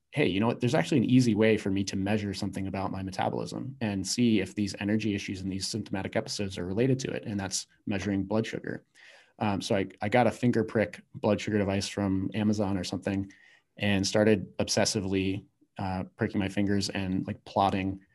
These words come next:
my numbers in Excel. And, you know, it was basically useless. I, I would have a cloud of data in the morning, a cloud of data in the evening, and, and in between I'm working or I'm on, on the run and just didn't have any information. To make a long story short, I read about, a,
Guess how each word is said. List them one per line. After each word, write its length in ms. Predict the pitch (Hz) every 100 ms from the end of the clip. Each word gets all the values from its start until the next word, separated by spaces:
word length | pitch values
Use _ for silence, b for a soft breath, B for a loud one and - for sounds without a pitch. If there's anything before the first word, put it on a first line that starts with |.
| b b _
my 120 | 101 101
numbers 320 | 95 95 95
in 80 | 95
Excel. 560 | 95 107 98 - - _ _ _ -
And, 440 | 101 95 95 92 - _ -
you 100 | 101
know, 100 | 95
it 40 |
was 120 | 110
basically 440 | 110 139 135 127 95
useless. 420 | 95 - 110 -
I, 80 | 101
I 180 | 101 98
would 100 | 98
have 120 | 98
a 40 |
cloud 300 | - 104 101
of 120 | 95
data 240 | 95 98 98
in 100 | 95
the 60 |
morning, 460 | 95 98 98 98 98 B B B
a 60 | 120
cloud 260 | 117 101
of 80 | 92
data 220 | 98 98
in 100 | 92
the 80 | 98
evening, 440 | 95 98 95 95 -
and, 340 | 95 95 92
and 100 | 107 104
in 100 | 98
between 340 | - 95 95
I'm 100 | 92
working 400 | 98 95 95 95
or 80 | 92
I'm 100 | 98
on, 220 | 98 95 -
on 140 | 98
the 100 | 98
run 380 | 95 92 95 92 B B B -
and 140 | 98
just 160 | 98 -
didn't 160 | 95
have 160 | 98 92
any 120 | 92
information. 600 | 92 - 98 101 - 131 - _ _ _ _ _ _ _ _ _ B B B _
To 60 | -
make 140 | 147
a 40 | 135
long 140 | 127
story 220 | - 113
short, 360 | - 127 120 -
I 60 | 107
read 180 | 110 113
about, 340 | 107 104
a, 80 | -